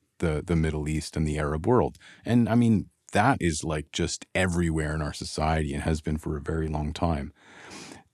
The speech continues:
Having said all that, it doesn't mean that what I'm saying is there is no notion of threat when you allow large numbers of asylum seekers in, that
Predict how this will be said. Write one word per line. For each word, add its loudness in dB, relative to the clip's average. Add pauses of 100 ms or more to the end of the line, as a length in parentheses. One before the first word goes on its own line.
(240)
Having 6
said 2
all 6
that, 4
it 2
doesn't 4
mean 6
that -2
what 0
I'm -2
saying 2
is -6
there 0
is -2
no 4
notion 4
of -2
threat -2
when 0
you 0
allow -2
large -4
numbers -2
of -4
asylum 2
seekers -4
in, -2
that -6